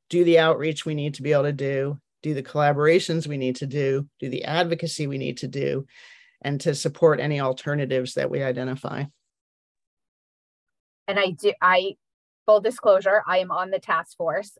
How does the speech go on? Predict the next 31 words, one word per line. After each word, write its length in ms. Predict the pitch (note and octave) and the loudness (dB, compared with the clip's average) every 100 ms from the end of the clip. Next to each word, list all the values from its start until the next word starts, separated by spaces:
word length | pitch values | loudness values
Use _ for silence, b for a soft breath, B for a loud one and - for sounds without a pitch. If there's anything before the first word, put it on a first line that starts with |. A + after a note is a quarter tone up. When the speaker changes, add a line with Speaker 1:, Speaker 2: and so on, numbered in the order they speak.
| - | -2
Speaker 2:
Um, 320 | E3+ D#3 D3 _ - | -2 -2 -6 _ -4
I 140 | E3+ D#3+ | 0 0
have 260 | F3 E3+ | 0 0
attended, 600 | E3+ - E3+ D#3+ E3 D3+ - _ | -2 -6 -8 -2 -2 -2 -8 _
uh, 200 | A#2 D#3 | -10 -6
one 360 | D3 D#3 F3+ F#3 | -6 -2 -2 -2
meeting 360 | F3 E3 E3 D#3 | -6 -6 -6 -4
so 220 | E3 D3+ | -2 0
far, 420 | - D3 D3 E3 E3 | 0 0 2 -2 -4
and 140 | D#3+ | -4
I 240 | D#3+ D#3 - | -2 -2 -6
am 240 | E3+ D#3 C#3 _ - | -10 -12 -14 _ 0
very 480 | E3+ F#3+ F#3 E3+ C#3+ | 4 4 2 -2 -6
impressed 640 | D#3+ - D#3 C#3+ C#3+ - - | -10 -8 -6 -6 -8 -12 -8
by 140 | D3+ | -6
the 120 | D3+ D3 | -6 -10
people 360 | E3+ D3+ D#3+ | -10 -2 0
that 140 | D3 C3+ | -2 -6
you've 240 | D3+ C3+ | -14 -10
gathered. 420 | C3+ C3 A#2+ F#2 - _ _ _ _ - | -8 -8 -10 -12 -16 _ _ _ _ -2
Um, 280 | D#3+ D3 C#3+ | -2 -2 -2
it, 180 | E3 C#3 - | -4 -4 -6
it 200 | F3 E3 | -4 0
is 220 | E3+ D#3 _ - | 0 0 _ -8
a 80 | D#3+ | -6
great 520 | C#3+ D#3 F3+ F3+ - - | -6 2 4 4 0 -8
cross-section 1000 | - E3+ D#3+ - - - - E3+ D#3+ D#3 - | -2 2 2 0 -6 -6 -8 -6 -6 -8 -4
of 220 | D#3 D3+ | -4 0
the 140 | D#3 C3+ | -2 -2
community. 640 | D#3+ D#3 E3 F3 F#3 F#3 F#3+ _ _ _ _ | -10 -6 -4 -4 -4 -6 -10 _ _ _ _
And 300 | E3+ D#3+ D3+ | 0 0 0